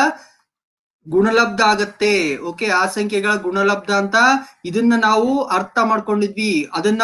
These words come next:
ಪ್ರೂವ್ ಮಾಡಿದ್ವಿ, ಅದ್ರ ಜೊತೆಗಿರುವಂತ ಪ್ರಾಬ್ಲಮ್ಸ್ ಅನ್ನ ಮೊನ್ನೆನೂ ಮಾಡಿದ್ವಿ,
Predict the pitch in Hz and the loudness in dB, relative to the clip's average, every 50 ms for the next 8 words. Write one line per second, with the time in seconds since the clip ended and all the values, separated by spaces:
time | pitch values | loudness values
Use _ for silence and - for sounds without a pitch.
0 | 226 220 226 - 208 220 233 240 226 226 220 214 202 202 202 220 220 208 190 196 | 0 0 -2 -4 -2 0 0 2 2 2 0 0 -2 -2 -4 -2 -2 0 0 -2
1 | 196 185 196 196 202 220 202 214 214 208 208 214 220 208 - - 185 185 190 208 | -2 -2 -2 -2 -2 -6 -8 -6 -4 -4 -2 -2 -4 -4 -2 0 -2 0 2 2
2 | 208 208 208 - 214 220 220 226 233 220 202 185 196 202 214 214 214 214 214 208 | 0 0 0 -2 -2 -2 0 0 0 0 0 0 0 0 0 0 -2 -2 0 0
3 | 196 196 196 202 220 233 233 233 | 0 -2 -2 -4 -4 -4 -4 -6